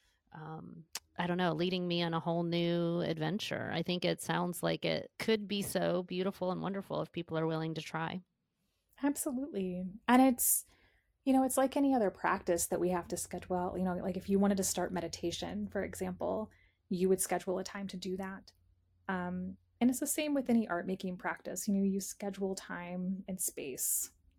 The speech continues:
Speaker 2: like you said, to make the art, um, and to fully engage in it. So being present <laughs> with your art making, um, listening to your instincts,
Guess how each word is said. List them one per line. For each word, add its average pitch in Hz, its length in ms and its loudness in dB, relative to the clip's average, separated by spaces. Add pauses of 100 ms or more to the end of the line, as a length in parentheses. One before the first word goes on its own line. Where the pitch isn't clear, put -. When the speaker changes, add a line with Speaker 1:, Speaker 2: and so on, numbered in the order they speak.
Speaker 2:
like 175 160 -8
you 180 80 -2
said, 170 240 -4
to - 140 -8
make 170 340 -10
the 143 160 -6
art, 156 300 -8 (640)
um, 190 540 2 (400)
and 240 200 8
to 254 80 2
fully 208 380 6
engage 175 420 -2
in - 80 -10
it. - 260 -12 (640)
So 175 280 2
being 185 540 2
present - 680 -2 (220)
<laughs> - 220 -6
with 196 240 2
your 175 120 2
art 165 220 -4
making, 175 540 -8 (680)
um, 175 540 0
listening 180 560 4
to 180 120 0
your 165 200 0
instincts, - 920 -4